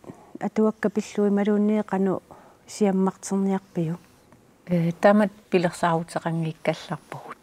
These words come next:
Speaker 1: Аа.
Speaker 2: Э, такуссаварпут имаассиннааву таамаалисоқарту.
Speaker 1: Аа.
Speaker 2: Кисиан тасса, э, наатсорсуутигарпут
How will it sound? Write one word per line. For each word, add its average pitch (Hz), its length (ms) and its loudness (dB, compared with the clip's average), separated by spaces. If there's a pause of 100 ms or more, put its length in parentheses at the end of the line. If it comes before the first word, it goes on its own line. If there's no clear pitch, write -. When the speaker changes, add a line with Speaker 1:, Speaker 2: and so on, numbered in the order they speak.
Speaker 1:
Аа. 147 180 -12 (640)
Speaker 2:
Э, 156 640 -4 (1400)
такуссаварпут - 840 -2
имаассиннааву 175 800 0 (760)
таамаалисоқарту. 160 1040 -6 (200)
Speaker 1:
Аа. - 140 -16 (540)
Speaker 2:
Кисиан 160 400 0
тасса, - 420 -6 (380)
э, 175 260 -6
наатсорсуутигарпут 170 1120 0